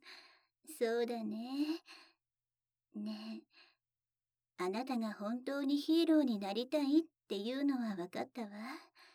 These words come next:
だからママたちも応援だけじゃなくて、手伝ってあげるわね。今からママたちとヒーローごっこしようね。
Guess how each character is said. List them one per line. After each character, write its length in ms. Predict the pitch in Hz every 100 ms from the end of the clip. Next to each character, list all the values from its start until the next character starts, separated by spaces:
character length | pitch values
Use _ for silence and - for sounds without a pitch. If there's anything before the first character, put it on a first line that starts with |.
| _ _ _ _ _ _ _ -
だ 180 | 247 285
か 140 | 285
ら 120 | 247 226
マ 160 | 247
マ 140 | 320 349
た 100 | 330
ち 200 | - 226
も 240 | 208 -
応 280 | 180 214 254
援 240 | 302 330 330
だ 120 | 320
け 140 | 349
じ 140 | 359 285
ゃ 80 |
な 100 | 226 294
く 100 | - - 247 262 262 - _ _ _ _ _ -
て、 120 | 165
手 140 | - 233
伝 160 | 254
っ 20 |
て 160 | 285 240
あ 100 | 190
げ 140 | 208 233
る 140 | 262
わ 60 | 262
ね。 140 | 226 220 269 359 - _ _ _ _ _ _ _ _ _ _ _
今 260 | 285 311 302
か 100 | 240
ら 120 | 196
マ 120 | 214
マ 100 | 285
た 140 | 294 262
ち 100 | -
と 80 |
ヒ 280 | 190 - 285
ー 40 | 349
ロ 120 | 392
ー 20 |
ご 120 | 415
っ 0 | 427
こ 60 |
し 160 | 349 254
よ 120 | 262
う 40 |
ね。 80 | 233